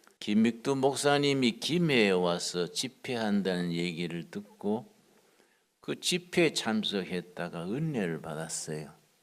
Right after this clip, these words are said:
은혜 받고 눈물로 회개하고 김익두 목사님께 안수를 받았습니다. 안수 받던 자리에 눈이 치유가 됐습니다.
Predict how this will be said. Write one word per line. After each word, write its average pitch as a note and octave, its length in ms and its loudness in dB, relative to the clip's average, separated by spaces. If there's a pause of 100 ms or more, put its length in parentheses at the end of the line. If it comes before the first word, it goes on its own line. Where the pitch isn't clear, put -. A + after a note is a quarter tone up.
(280)
은혜 D3 360 4
받고 A2+ 420 4
눈물로 C3+ 720 4
회개하고 F2+ 920 -2 (680)
김익두 C#3+ 560 -2
목사님께 F#2+ 880 -2
안수를 C#3+ 640 -2
받았습니다. C#2+ 960 -8 (500)
안수 D3 480 2
받던 D3+ 520 4
자리에 B2+ 640 2
눈이 B2+ 640 0 (340)
치유가 D3 640 -2
됐습니다. - 760 -6